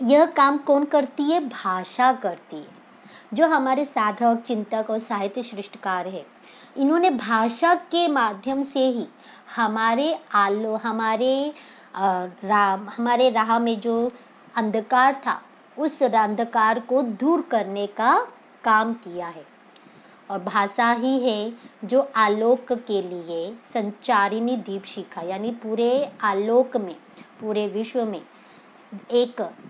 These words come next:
दीपशिखा, पूरे अंधकार में, पूरे, आ, विश्व में लोगों को एकत्र करने का कार्य कौन कर सकती है? भाषा ही कर सकती है। पावका ना सरस्वती।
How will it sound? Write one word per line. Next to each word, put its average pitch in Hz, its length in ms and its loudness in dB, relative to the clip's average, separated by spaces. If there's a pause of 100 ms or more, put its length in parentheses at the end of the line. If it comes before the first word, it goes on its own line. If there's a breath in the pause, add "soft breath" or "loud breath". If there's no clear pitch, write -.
(140)
दीपशिखा, 214 720 -2
पूरे 226 380 -4
अंधकार 214 640 0
में, 214 160 -6
पूरे, 214 260 -6
आ, 185 540 -2
विश्व 208 540 -6
में - 180 -10 (1160)
लोगों 202 260 -2
को - 140 -16 (180)
एकत्र 240 400 -6
करने 196 500 -6
का 196 200 -8
कार्य 208 580 0 (140)
कौन 208 160 -6
कर 220 180 -6
सकती 233 520 -6
है? 302 160 0
भाषा 185 800 -8
ही 294 120 2
कर 185 280 -8
सकती - 440 -18
है। 143 160 -20 (480 loud breath)
पावका 208 560 2
ना 226 420 -4
सरस्वती। 190 880 -6